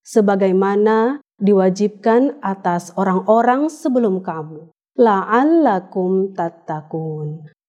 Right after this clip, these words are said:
agar kamu bertakwa." Sahabat religi yang dirahmati Allah Subhanahu wa Ta'ala, ayat yang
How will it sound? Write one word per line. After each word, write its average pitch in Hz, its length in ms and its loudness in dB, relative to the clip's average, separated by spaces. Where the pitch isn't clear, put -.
agar 185 480 2
kamu 170 480 -2
bertakwa." 160 1120 -4
Sahabat 294 880 2
religi 214 760 2
yang 196 240 2
dirahmati 180 720 -4
Allah 196 680 0
Subhanahu 170 720 -8
wa 165 140 -10
Ta'ala, 156 800 -12
ayat 254 640 2
yang 180 640 -2